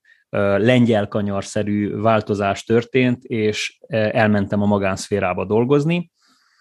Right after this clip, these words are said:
A, az első és második munkahelyem az ilyen par excellence marketinges munkahely volt, megszerettem a területet, lehet, hogy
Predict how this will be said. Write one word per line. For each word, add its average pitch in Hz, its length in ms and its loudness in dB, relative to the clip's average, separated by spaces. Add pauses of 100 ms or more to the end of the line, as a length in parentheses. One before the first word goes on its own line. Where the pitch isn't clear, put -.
(320)
A, 120 80 0
az 117 280 2
első 120 640 4
és 110 200 -4
második 120 460 -2
munkahelyem 104 560 2
az 101 120 -2
ilyen 101 280 -4
par 117 320 2
excellence 104 960 -4
marketinges 135 760 0
munkahely 127 500 2
volt, 110 400 0 (400)
megszerettem 139 800 0
a 147 80 0
területet, 151 720 0 (320)
lehet, 143 440 2
hogy 120 180 -4